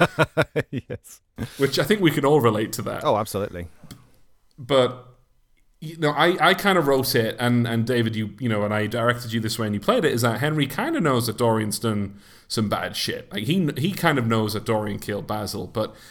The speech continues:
Speaker 2: he's just not interested. He's not even immoral. He's just, he can't be arsed with it.
Speaker 1: Hmm.
Speaker 2: Uh, no, so I, I, I adore your performance in that 'cause you sound desperate and you, and you, you sound like Henry's clinging on to this idea of who he was and it's all gone wrong for him. <laughs> Well,
Speaker 1: Mm.
Speaker 2: not all gone wrong, but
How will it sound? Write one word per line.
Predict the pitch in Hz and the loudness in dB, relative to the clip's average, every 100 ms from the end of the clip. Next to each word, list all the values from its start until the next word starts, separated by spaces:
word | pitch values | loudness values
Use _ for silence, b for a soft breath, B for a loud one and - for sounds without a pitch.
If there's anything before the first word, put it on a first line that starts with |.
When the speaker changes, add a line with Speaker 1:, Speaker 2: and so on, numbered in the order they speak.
| B B _ | B B _
Speaker 2:
he's | 135 120 | -6 -2
just | 123 117 | -2 0
not | 127 120 | 0 0
interested. | 131 120 117 - - - - | -2 -2 -6 -8 -10 -12 -8
He's | 123 | -4
not | 147 190 | -2 -2
even | 214 185 | -2 -2
immoral. | 170 160 190 160 | -2 0 0 0
He's | 113 117 | 0 -2
just, | 135 | -4
he | - | -6
can't | - 156 123 | -6 -8 -6
be | |
arsed | 123 117 117 - | -4 -2 -4 -6
with | 98 | -12
it. | - - | -14 -14
Speaker 1:
Hmm. | - 113 110 101 92 - _ - | -6 -4 -2 -4 -8 -14 _ -2
Speaker 2:
Uh, | 131 135 135 | 2 4 4
no, | 208 226 | 4 4
so | 196 | 4
I, | 175 | 4
I, | 170 165 160 | 4 6 6
I | 156 143 | 6 6
adore | 143 131 143 147 | 4 6 4 4
your | |
performance | 139 120 135 143 120 | 2 0 2 2 0
in | |
that | 113 | -4
'cause | 113 113 | -4 -2
you | 117 | 0
sound | 117 123 117 | 4 4 2
desperate | 117 - - 110 | 0 -2 -2 -4
and | 87 113 | -4 -2
you, | 113 | -2
and | 110 113 | 0 0
you, | 110 | 0
you | 113 113 | -2 0
sound | 110 120 117 | 0 0 -2
like | 110 104 - _ - | -4 -8 -16 _ -14
Henry's | 113 117 113 110 | -4 -2 -2 -2
clinging | - 123 113 110 | -2 0 0 -2
on | 110 110 | -4 -6
to | 107 | -6
this | 101 110 | -6 -4
idea | 107 104 107 | -4 -2 -4
of | 104 | -4
who | 107 107 | -4 -4
he | 107 | -6
was | 101 101 104 104 98 - | -6 -8 -6 -8 -8 -10
and | 87 92 85 b b b b b b - - | -10 -12 -14 b b b b b b -20 -14
it's | - 120 | -2 4
all | 127 | 4
gone | 131 131 | 6 6
wrong | 131 131 151 | 6 6 4
for | 147 123 | 4 2
him. | 110 98 95 | 2 -2 -6
<laughs> | - | 0
Well, | 113 117 - 147 143 143 117 | 2 2 2 2 4 4 4
Speaker 1:
Mm. | |
Speaker 2:
not | 127 120 | 4 0
all | 110 110 | 0 -2
gone | 117 110 | -4 -6
wrong, | 110 98 | -8 -6
but | 107 | -8